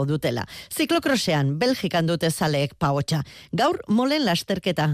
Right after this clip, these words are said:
asteartean superprestigioa Zolderren, asteazkenean Diegenen, eta hogeita hamarrean Lonjuten. Eta hiruretan,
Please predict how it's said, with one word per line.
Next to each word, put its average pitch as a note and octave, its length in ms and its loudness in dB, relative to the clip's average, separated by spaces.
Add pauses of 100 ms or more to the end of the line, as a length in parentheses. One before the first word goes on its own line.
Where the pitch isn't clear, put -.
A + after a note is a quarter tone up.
asteartean F#3 640 0
superprestigioa G#3+ 960 0
Zolderren, F3 720 0 (240)
asteazkenean G#3+ 800 0
Diegenen, F#3 720 2 (180)
eta F#3 220 0
hogeita A#3 260 0
hamarrean A3 500 2
Lonjuten. E3+ 840 0 (260)
Eta C3+ 380 0 (100)
hiruretan, G3 800 2